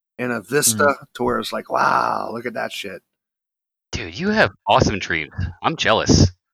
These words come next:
Speaker 3: I mean, it's
Speaker 1: Yeah,
Speaker 3: probably due to, uh, certain intake of certain things that help me fall asleep, but, uh,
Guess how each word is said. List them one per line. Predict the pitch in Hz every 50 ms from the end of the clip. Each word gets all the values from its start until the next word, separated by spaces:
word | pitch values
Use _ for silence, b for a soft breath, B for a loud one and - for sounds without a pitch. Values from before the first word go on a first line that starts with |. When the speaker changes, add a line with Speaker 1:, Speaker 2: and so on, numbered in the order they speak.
| _ _ _ - -
Speaker 3:
I | 101
mean, | 107 107
it's | 151
Speaker 1:
Yeah, | 139 131
Speaker 3:
probably | 131 120 110 107 101
due | - - 104 98 -
to, | - 110 101 92 85 92
uh, | 90 87 85 82
certain | - 87 113 95 92 90 73
intake | 85 92 92 - 95 87 82
of | 92 80
certain | - - 104 92 87 87 82
things | - 95 90 85 78
that | 82 78 - _ _ b b b b b b b
help | - 95 87 -
me | 80 76
fall | - - 156 123 98
asleep, | 90 92 98 92 90 90 _
but, | 90 87 85 - - -
uh, | 90 82 82 80